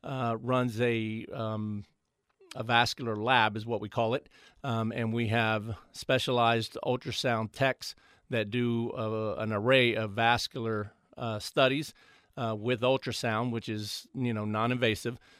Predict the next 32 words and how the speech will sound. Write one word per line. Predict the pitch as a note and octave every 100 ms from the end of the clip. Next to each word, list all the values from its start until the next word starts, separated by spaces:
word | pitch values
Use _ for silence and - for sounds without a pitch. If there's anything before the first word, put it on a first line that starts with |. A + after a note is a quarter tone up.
| _
So | - A2+
in |
other | A2+ A2
words, | A2+ A2 G2+
it's | -
basically | A#2+ A2 A#2+ B2 A2+
like | G#2+ G#2+ -
just | A2 -
putting | B2 A2+ A2
a | G#2
probe | - B2+ A#2+ A2+ - -
over | B2+ A2+ A#2
your | G#2+ A2
skin | - - C#3+ A2+ A#2+ - - _ -
with | A#2+ G2+
gel. | A#2+ B2 A#2+ A#2+ -
Um, | - A#2 A2+ A2
and | C3+ B2+ A#2
what | A2+
they're | A2+ A#2
able | A#2+ A2
to | A2
do | B2 G3+
is | A#2+
they're | C3
able | C3 A2+ A2+
to | A2
look | A#2 A#2+
inside | A#2+ G#2+ B2 A#2
of | A2
your | G#2+ G#2
leg, | G#2+ A2